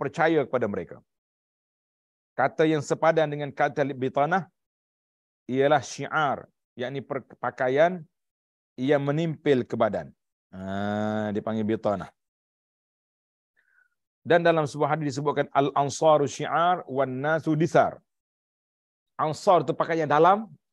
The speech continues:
orang lain pakaian luar. Itu,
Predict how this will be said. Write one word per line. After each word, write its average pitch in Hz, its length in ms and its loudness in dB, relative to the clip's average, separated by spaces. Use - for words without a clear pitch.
orang 143 300 -2
lain 165 260 2
pakaian 135 260 0
luar. 123 300 4
Itu, 143 160 -8